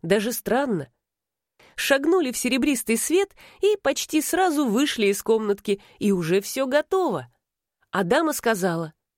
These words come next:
«Это вроде как вы работаете». Я вот тоже удивляюсь, откуда вам приходят истории? И откуда вы знаете ответы на вопросы, которые меня мучают? Не успею я подумать о чем-то,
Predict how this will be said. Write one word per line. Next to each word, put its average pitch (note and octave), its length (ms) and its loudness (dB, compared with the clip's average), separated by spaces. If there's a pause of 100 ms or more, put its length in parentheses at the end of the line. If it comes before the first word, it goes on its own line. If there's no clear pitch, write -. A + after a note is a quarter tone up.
(640)
«Это E4+ 240 0
вроде D4+ 300 0
как - 260 -2
вы D4+ 160 0
работаете». F#3+ 800 -2 (640)
Я D#4+ 200 2
вот F4 180 -4
тоже C#4+ 280 2
удивляюсь, A3 720 0 (260)
откуда C#4+ 420 0
вам G#3 200 -2
приходят A3+ 460 0
истории? E3+ 580 -2 (800)
И B3+ 80 2
откуда B3+ 380 0
вы A#3 120 2
знаете B3 440 2
ответы A#3+ 400 0
на A3 120 2
вопросы, A3+ 440 0
которые A3+ 420 0
меня A3 360 0
мучают? F#3 580 -2 (720)
Не E4+ 160 4
успею B3+ 460 0
я A3+ 140 2
подумать B3+ 460 0
о F#3+ 80 2
чем-то, E3+ 500 -4